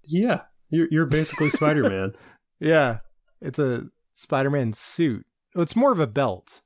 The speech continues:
Speaker 2: Belt
Speaker 1: Yeah.
Speaker 2: system? I don't know.
Speaker 1: Yeah, y-, y-, you function like Spider-Man, and you have swords. And the cool thing about the swords is they're
Speaker 2: Yeah.
Speaker 1: like, uh, box cutters where the blades break off, and then you get n-, you pull out
Speaker 2: Yeah.
Speaker 1: new ones.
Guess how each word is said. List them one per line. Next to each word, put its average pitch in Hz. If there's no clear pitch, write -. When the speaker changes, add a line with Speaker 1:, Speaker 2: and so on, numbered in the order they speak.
Speaker 2:
Belt 196
Speaker 1:
Yeah. 285
Speaker 2:
system? 208
I 240
don't 247
know. 139
Speaker 1:
Yeah, 214
y-, 170
y-, -
you 180
function 160
like 131
Spider-Man, 131
and 120
you 104
have 110
swords. 143
And 131
the 135
cool 175
thing 160
about 135
the -
swords 147
is 113
they're 120
Speaker 2:
Yeah. 120
Speaker 1:
like, 117
uh, 107
box 139
cutters 101
where 107
the 107
blades 117
break 110
off, 113
and 120
then 113
you 110
get 113
n-, 113
you 120
pull -
out 185
Speaker 2:
Yeah. 202
Speaker 1:
new -
ones. 95